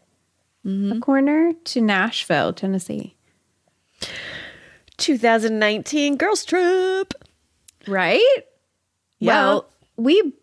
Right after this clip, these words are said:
Speaker 2: we, both of us have been to Nashville several times.
Speaker 1: Yeah. Well,
Speaker 2: With several people.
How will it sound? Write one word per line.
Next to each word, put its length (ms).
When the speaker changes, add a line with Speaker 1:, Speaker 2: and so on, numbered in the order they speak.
Speaker 2:
we, 280
both 380
of 80
us 520
have 200
been 280
to 120
Nashville 460
several 360
times. 480
Speaker 1:
Yeah. 180
Well, 160
Speaker 2:
With 160
several 400
people. 460